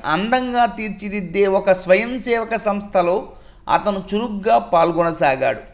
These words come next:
అతనిలా అందులో చేరిన చాలామంది స్వయం సేవకులు తోటలు నాటడంలోనూ, పాడుపడిన జాగా-, జాగాలని బాగు చేయటంలోనూ, కూలిపోతూ ఉన్న కట్టడాలని మరమ్మత్తు చేయటంలోనూ నిజమైన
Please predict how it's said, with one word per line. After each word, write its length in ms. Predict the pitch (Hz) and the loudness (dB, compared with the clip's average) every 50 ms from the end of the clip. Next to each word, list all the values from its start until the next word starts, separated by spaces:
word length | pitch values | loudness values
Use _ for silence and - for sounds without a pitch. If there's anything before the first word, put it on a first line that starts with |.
| - - - - - - - - | -20 -20 -20 -20 -20 -12 -4 -2
అతనిలా 680 | 143 156 - 190 185 196 190 180 185 190 214 240 247 - - - - | -2 2 2 2 2 2 4 4 4 4 4 2 -2 -8 -14 -8 -4
అందులో 460 | - 156 185 208 202 220 214 220 226 | -2 0 0 2 2 2 2 2 2
చేరిన 380 | 220 220 - 202 202 190 196 196 | 0 2 2 2 4 4 2 0
చాలామంది 840 | 185 185 - 190 156 147 160 180 208 233 247 262 254 247 233 220 | -2 0 2 4 4 6 6 6 4 4 2 0 -4 -4 -6 -8
స్వయం 400 | - - 165 170 190 214 233 240 | -6 -2 -2 -2 -2 -2 -4 -6
సేవకులు 720 | 202 226 226 220 208 220 214 226 220 185 160 156 160 160 - - - - - - - | -4 -4 -2 0 -2 -2 -2 -2 0 2 2 2 0 0 -4 -12 -18 -20 -6 0 4
తోటలు 400 | 175 175 208 208 233 226 214 202 | 6 6 6 6 4 2 0 0
నాటడంలోనూ, 840 | 180 165 160 175 196 226 214 233 226 220 214 190 185 180 170 160 160 202 - - - - - - - - - | 0 0 0 0 0 0 0 0 0 0 0 2 2 2 0 0 -4 -6 -10 -14 -20 -20 -20 -20 -20 -4 2
పాడుపడిన 720 | 165 165 165 190 226 240 254 226 202 240 226 240 233 220 214 | 4 6 8 6 6 4 2 0 0 0 0 0 -2 -2 -4
జాగా-, 680 | 180 147 156 156 156 165 175 196 202 202 190 - - | 0 2 2 4 4 4 4 4 4 4 2 2 0
జాగాలని 640 | 160 156 156 165 190 196 226 233 233 226 214 190 175 | 2 6 6 6 6 6 6 4 4 4 2 -2 -4
బాగు 320 | 156 151 151 151 175 202 220 208 226 | -2 0 0 0 0 0 -4 -6 -6
చేయటంలోనూ, 680 | 220 214 208 208 202 185 175 170 165 156 156 156 185 214 - - - - - - - | -6 -6 -4 -4 -4 -2 -2 -2 -2 -2 -2 -4 -6 -8 -12 -16 -20 -20 -20 -12 -6
కూలిపోతూ 680 | - 196 220 233 254 233 202 247 240 240 240 247 240 | -4 -4 -2 -2 -4 -2 0 0 0 2 0 -2 -4
ఉన్న 340 | 233 220 208 202 190 185 180 | -4 -4 -4 -2 -2 -2 -2
కట్టడాలని 680 | 180 180 170 165 - 202 214 226 226 233 226 220 202 | 0 0 -2 -2 0 0 2 2 2 2 0 0 -2
మరమ్మత్తు 600 | 175 160 156 156 170 196 220 233 254 233 - - 247 | -2 0 2 4 4 4 4 2 -2 -4 -6 -6 -8
చేయటంలోనూ 800 | 196 220 233 226 214 208 202 214 196 185 180 175 170 165 170 | -6 -4 -4 -4 -2 -2 -2 -2 0 0 0 0 -2 -2 -4
నిజమైన 720 | 190 196 180 156 143 147 202 202 214 240 262 285 285 247 202 | -4 -4 -4 -4 -2 -2 -2 0 -2 -2 0 0 0 0 -2